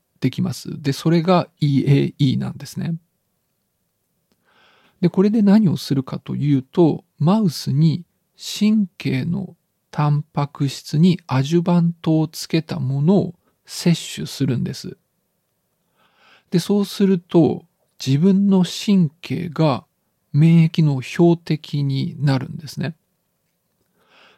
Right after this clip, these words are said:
それで、自分の免疫で自分の神経が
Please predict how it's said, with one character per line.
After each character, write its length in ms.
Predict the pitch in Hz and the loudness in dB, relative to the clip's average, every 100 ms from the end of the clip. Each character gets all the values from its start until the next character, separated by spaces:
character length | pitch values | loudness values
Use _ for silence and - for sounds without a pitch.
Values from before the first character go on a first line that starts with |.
| _ | _
そ 200 | - 180 | -4 -2
れ 100 | 190 | 0
で、 280 | 226 175 127 | 0 0 -2
自 160 | 143 | -2
分 180 | 156 170 | 4 6
の 100 | 170 | 6
免 260 | 160 160 156 | 4 4 0
疫 140 | - | 0
で 80 | 175 | 0
自 140 | 165 | 2
分 180 | 147 151 | 2 0
の 100 | 147 | 0
神 400 | 143 - 185 165 | -4 -2 2 2
経 260 | - 156 165 | 0 -10 -10
が 200 | - | -10